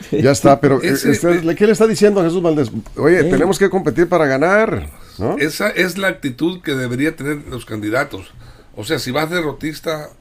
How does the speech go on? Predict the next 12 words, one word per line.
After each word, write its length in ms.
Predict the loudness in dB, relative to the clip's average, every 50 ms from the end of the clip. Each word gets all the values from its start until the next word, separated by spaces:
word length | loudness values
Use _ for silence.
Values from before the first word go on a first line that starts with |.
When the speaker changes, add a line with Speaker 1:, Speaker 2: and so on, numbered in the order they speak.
| -20 _
Speaker 3:
de 100 | -10 -8
antemano, 600 | -8 -6 -6 -8 -6 -6 -6 -6 -6 -8 -10 -12 -16 _ _ _ -20 _ _
si 180 | -14 -8 -6 -4
inicias 360 | -4 -4 -4 -4 -6 -8 -8
tu 100 | -10 -8
campaña 440 | -8 -8 -8 -6 -4 -4 -4 -2 -4
diciendo, 420 | -6 -6 -6 -6 -8 -6 -6 -8 -8
"Bueno, 420 | -8 -8 -8 -6 -8 -8 -12 -14 -20 -20 -20 -20 -20 -20 -20 -20
mi 200 | -14 -8 -6 -6
objetivo 480 | -6 -6 -8 -10 -8 -6 -6 -4 -4 -6
es 160 | -6 -6 -6
este, 460 | -6 -6 -8 -10 -8 -6 -6 -6 -6